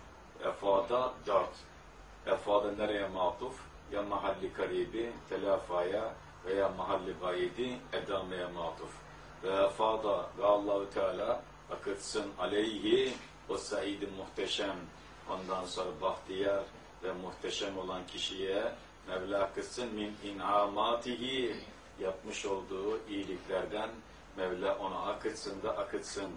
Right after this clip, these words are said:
akıtsın da akıtsın. Bize de akıtsın inşallah. Eyyühel veled, ey, ey oğul, inne zamane unfuvani şebabi,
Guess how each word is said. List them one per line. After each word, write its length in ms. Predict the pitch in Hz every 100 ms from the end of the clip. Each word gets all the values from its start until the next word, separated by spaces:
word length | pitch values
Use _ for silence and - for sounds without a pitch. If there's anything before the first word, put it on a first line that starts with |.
| -
akıtsın 540 | 101 104 110 - 101 104
da 120 | 117
akıtsın. 600 | - 110 104 - 110 107 107 95 92 - - - - - - - - - - - - - - - - - - - - - - - - - - - - -
Bize 220 | 87 98
de 40 | -
akıtsın 360 | - - - 85
inşallah. 480 | - - - 147 160 156 - - - 285 - - - - - - - - - - - -
Eyyühel 540 | 113 120 127 117 110
veled, 420 | 107 104 101 - - - - - - - - - - - - -
ey, 180 | 120 117 113 107
ey 220 | 123 127
oğul, 340 | 113 107 104 101 - - - - - - - 110
inne 340 | 110 107 107
zamane 840 | - 110 107 113 120 117 110 104 95 - - - -
unfuvani 760 | 117 110 107 104 117 113 110
şebabi, 800 | 104 - 101 101 113 113 113 101